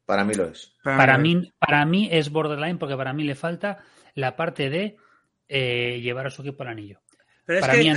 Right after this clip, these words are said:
Speaker 3: Anteto no era superestrella hasta, eh, dos mil veintiuno que llegó al, al equipo al anillo, por muchos
Speaker 2: Pero es
Speaker 3: premios individuales que tuviese.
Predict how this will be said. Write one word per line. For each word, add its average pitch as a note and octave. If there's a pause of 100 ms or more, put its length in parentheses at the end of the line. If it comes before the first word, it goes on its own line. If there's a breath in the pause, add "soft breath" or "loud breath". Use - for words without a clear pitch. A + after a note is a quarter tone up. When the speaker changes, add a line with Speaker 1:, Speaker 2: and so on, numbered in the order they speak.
(120)
Speaker 3:
Anteto F#3
no E3+
era E3
superestrella E3
hasta, E3+
eh, C3
dos B2+
mil D3+
veintiuno D3+
que C#3
llegó C3
al, B2
al A#2+
equipo C#3
al C3+
anillo, G#2+
por A#2
muchos C#3+
Speaker 2:
Pero F#3
es F3+
Speaker 3:
premios D3
individuales C#3
que C#3
tuviese. A2